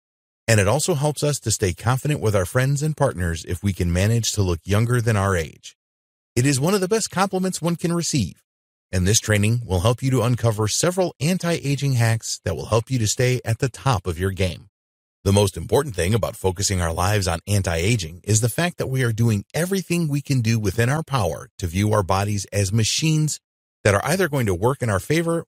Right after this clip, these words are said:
or against it. So, when does the body work mostly in our favor? When we supply it with the vital components that it needs in order to stay at its peak form.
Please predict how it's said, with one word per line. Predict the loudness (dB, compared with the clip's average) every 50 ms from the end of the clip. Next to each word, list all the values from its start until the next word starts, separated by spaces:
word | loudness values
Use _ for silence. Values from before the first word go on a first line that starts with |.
| _
or | 0 2 2 2
against | 2 2 0 0 0 -2 -4
it. | -8 -10 -12 _ _ _ _ _ _ _ _ _ _
So, | _ 4 4 4 4 2 -2 _ _ _ _ _ _ _ _ _ _
when | 2 2 2 2
does | 2 0
the | 0 0
body | 0 0 0 0 -2 -4 -4 -4
work | -2 0 0 0 2
mostly | 2 2 2 2 2 2 2
in | 2 2
our | 2 0
favor? | 0 0 0 0 0 0 -4 -10 -14 _ _ _ _ _ _ _ _ _ _ _ _
When | 2 4 4 6 6
we | 4 4
supply | 4 2 0 0 0 0 0 0
it | 0 -2 -2 0
with | -2 -2 0
the | 0
vital | 0 2 2 2 2 0 -2
components | 0 0 0 2 2 4 4 2 2 0 0
that | 2 2 2 2
it | 2 2
needs | 0 2 2 2 0 0 -2 -2
in | 0 2
order | 2 2 0 -2
to | -2 0
stay | -2 0 0 0 0 0 -2 -2
at | 0 0
its | 0 0 -2
peak | -8 -4 -2 -2 -2 -2
form. | -4 0 2 2 2 0 -2 -10